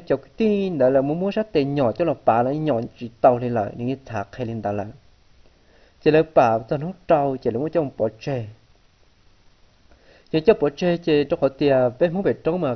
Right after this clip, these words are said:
kể bên mẹ, kể lia, kể tê xí, kể bên mẹ mà. Lỡ chè cho một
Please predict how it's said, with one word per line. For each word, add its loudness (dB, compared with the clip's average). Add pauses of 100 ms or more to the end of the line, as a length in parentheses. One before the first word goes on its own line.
(120)
kể -4
bên -4
mẹ, -4
kể -4 (240)
lia, -4
kể -8 (100)
tê -2
xí, -8
kể -4
bên -4
mẹ -2
mà. -8 (640)
Lỡ 6
chè 2
cho -2
một -2